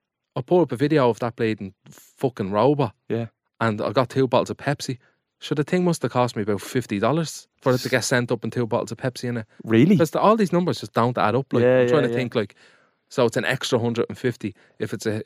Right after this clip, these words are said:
Speaker 1: if it's a hundred quid for a fucking, the cleaning fee, then it has to be fifty quid for two Pepsis coming up the fucking lift inside a robot.
Speaker 2: Worth it, though.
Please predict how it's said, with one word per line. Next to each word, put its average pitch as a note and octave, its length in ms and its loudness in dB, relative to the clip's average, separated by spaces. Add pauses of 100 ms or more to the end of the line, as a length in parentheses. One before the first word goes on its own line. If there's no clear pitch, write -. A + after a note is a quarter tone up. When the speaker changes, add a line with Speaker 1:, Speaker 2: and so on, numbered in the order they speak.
Speaker 1:
if G#2+ 140 -4
it's G#2+ 160 -4
a A2 60 -4
hundred A2+ 340 -2
quid A2+ 240 2
for G#2 160 2
a G2+ 80 2
fucking, G2+ 500 -6 (380)
the G#2 80 -2
cleaning G#2+ 400 0
fee, G2 260 0 (340)
then G#2 120 -2
it G2 40 -4
has A2+ 180 0
to - 80 -14
be G2 80 -4
fifty - 360 -8
quid G#2+ 300 0
for F#2+ 300 -6 (260)
two G#2+ 180 2
Pepsis - 520 -4
coming G#2 220 -2
up G2+ 120 -8
the F#2+ 80 -6
fucking F#2+ 340 -10
lift G#2 220 -6
inside A#2+ 380 4
a A2 80 6
robot. C#3+ 340 4 (260)
Speaker 2:
Worth G#2 280 4
it, A#2 80 -6
though. G2+ 160 0